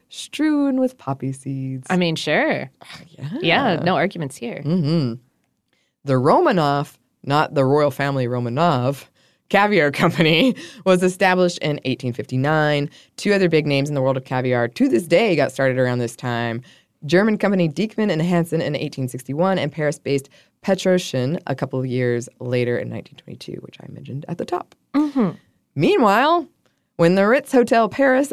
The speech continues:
Speaker 1: opened in eighteen ninety-one, it drew in a celebrity clientele like Ernest Hemingway and F. Scott Fitzgerald. I feel like they were everywhere.
Speaker 2: Yeah.
Speaker 1: That was somewhere. They were there.
Speaker 2: Mm-hmm.
Speaker 1: <laughs> And they enjoyed caviar and champagne. Also, there are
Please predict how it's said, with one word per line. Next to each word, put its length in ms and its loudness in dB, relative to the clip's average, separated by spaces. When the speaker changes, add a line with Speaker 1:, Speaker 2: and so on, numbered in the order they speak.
Speaker 1:
opened 320 2
in 160 -2
eighteen 320 -2
ninety-one, 560 0
it 160 -4
drew 200 0
in 100 0
a 40 -2
celebrity 520 2
clientele 640 2
like 260 -2
Ernest 380 0
Hemingway 560 -2
and 120 -4
F. 120 -2
Scott 300 -6
Fitzgerald. 420 -4
I 60 -4
feel 140 -8
like 120 -8
they 100 -6
were 220 0
everywhere. 640 -4
Speaker 2:
Yeah. 180 2
Speaker 1:
That 140 -4
was 160 0
somewhere. 480 -4
They 120 0
were 120 0
there. 180 2
Speaker 2:
Mm-hmm. 500 2
Speaker 1:
<laughs> 180 -18
And 420 4
they 220 4
enjoyed 420 2
caviar 400 2
and 100 0
champagne. 540 -2
Also, 680 4
there 240 2
are 100 0